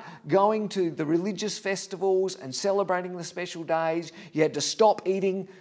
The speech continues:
the things that you were eating and start eating these things instead. And yes, you had to go and get circumcised. Grown men had to find a knife and snip, snip. And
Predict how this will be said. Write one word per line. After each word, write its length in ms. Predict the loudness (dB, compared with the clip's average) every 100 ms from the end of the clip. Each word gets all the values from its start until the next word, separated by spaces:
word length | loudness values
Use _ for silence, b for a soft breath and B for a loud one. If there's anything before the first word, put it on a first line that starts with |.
| B
the 80 | -2
things 320 | 0 0 0
that 120 | -2
you 180 | 0 2
were 100 | 2
eating 240 | 0 -2 -6
and 100 | -8
start 380 | -2 0 2
eating 300 | 0 -4 -4
these 260 | -2 -2 -4
things 260 | -8 -8 -6
instead. 520 | -8 -6 -4 -4 -4 B B
And 160 | 2
yes, 340 | 6 6 4 0
you 80 |
had 220 | -2 -2 -2
to 60 |
go 260 | 0 2 2
and 100 | 0
get 200 | -2 -4
circumcised. 800 | -6 -6 -6 -10 -10 -6 -6 -6
Grown 300 | -4 -4 -4
men 180 | -6 -6
had 160 | -6
to 100 | -8 -10 B B
find 320 | -4 -2 -2
a 40 | -2
knife 340 | 0 0 -4
and 120 | -8
snip, 260 | -6 -4 -4
snip. 320 | -4 -4 -2
And 160 | -4